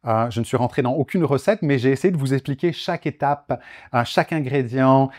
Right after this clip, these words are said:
chaque paramètre de la fermentation. Euh, c'est certain que chaque sujet, par exemple le sel, par exemple, euh, les bactéries, j'aurais pu faire une vidéo de trente minutes là-dessus,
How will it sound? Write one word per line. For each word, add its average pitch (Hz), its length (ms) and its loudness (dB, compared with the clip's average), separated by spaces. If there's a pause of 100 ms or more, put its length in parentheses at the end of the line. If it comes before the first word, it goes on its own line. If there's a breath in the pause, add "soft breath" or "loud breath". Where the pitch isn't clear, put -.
chaque - 240 -6
paramètre 147 580 0
de 127 80 0
la 120 100 0
fermentation. 127 720 -6 (400 soft breath)
Euh, 117 260 0
c'est - 120 -4
certain 165 380 -4
que 143 340 0 (220 loud breath)
chaque - 400 -4
sujet, 139 360 -4
par 135 140 -2
exemple 117 380 -4
le 113 60 0
sel, 160 480 0 (180 loud breath)
par 107 120 -2
exemple, 110 640 -4 (280 soft breath)
euh, 110 300 -4
les 117 120 -2
bactéries, 139 600 -2
j'aurais 113 240 -4
pu - 200 -8
faire 131 400 -2
une 131 100 -2
vidéo 127 440 2
de - 40 -12
trente - 360 -4
minutes 131 260 0
là-dessus, 180 480 -4